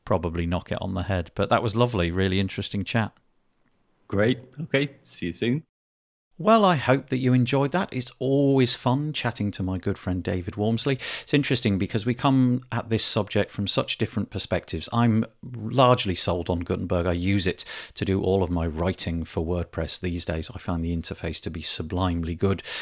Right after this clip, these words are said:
Speaker 1: But obviously, now that we're moving into full site editing territory,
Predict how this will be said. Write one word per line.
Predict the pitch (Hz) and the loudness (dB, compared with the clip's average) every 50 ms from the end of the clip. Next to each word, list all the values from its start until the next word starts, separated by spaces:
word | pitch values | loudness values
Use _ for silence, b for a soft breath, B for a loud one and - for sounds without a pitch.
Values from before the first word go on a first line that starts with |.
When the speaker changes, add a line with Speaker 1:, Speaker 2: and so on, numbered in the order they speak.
| B B B | B B B
Speaker 1:
But | B - 113 | B 0 2
obviously, | 127 127 135 127 - - 104 101 104 | 2 4 2 2 2 2 2 2 4
now | 101 110 113 110 | 4 2 2 2
that | 104 95 | 0 0
we're | 92 98 | 0 0
moving | 98 101 101 90 95 | 0 0 0 -2 -2
into | 98 90 - - | -4 -4 -4 -6
full | 92 - - - 117 110 104 | -8 -8 -8 -8 -8 -6 -6
site | - - - 98 92 - | -4 -2 -2 -2 -2 -2
editing | - 101 104 104 104 - - 92 87 | -2 -2 -2 -2 -2 -4 -4 -6 -6
territory, | - - - 90 85 90 - - - 110 | -6 -4 -4 -4 -4 -4 -4 -2 -4 -4